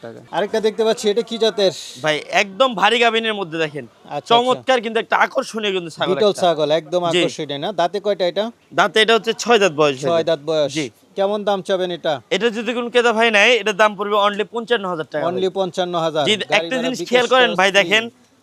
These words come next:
Speaker 2: আমি দি-, আমি কিন্তু গাভিনও কিন্তু পঞ্চান্ন হাজার টাকা বললাম, কিন্তু একই রকম ছাগল কিন্তু, and সেম কোয়ালিটির ছাগল,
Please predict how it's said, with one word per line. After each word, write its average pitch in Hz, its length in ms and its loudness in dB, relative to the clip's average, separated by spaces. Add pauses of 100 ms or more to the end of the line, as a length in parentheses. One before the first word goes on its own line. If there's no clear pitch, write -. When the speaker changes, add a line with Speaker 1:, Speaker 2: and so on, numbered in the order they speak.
Speaker 2:
আমি 214 220 0
দি-, 214 160 -10
আমি 226 220 2
কিন্তু 247 280 -2
গাভিনও 214 440 4
কিন্তু 254 200 -6
পঞ্চান্ন 240 380 -2
হাজার 233 200 2
টাকা 247 180 2
বললাম, 240 420 4 (320)
কিন্তু 214 280 -4
একই 254 300 0
রকম 254 260 2
ছাগল 208 320 2
কিন্তু, 170 380 -6
and 185 180 0
সেম 254 300 2
কোয়ালিটির 220 360 2
ছাগল, 214 320 2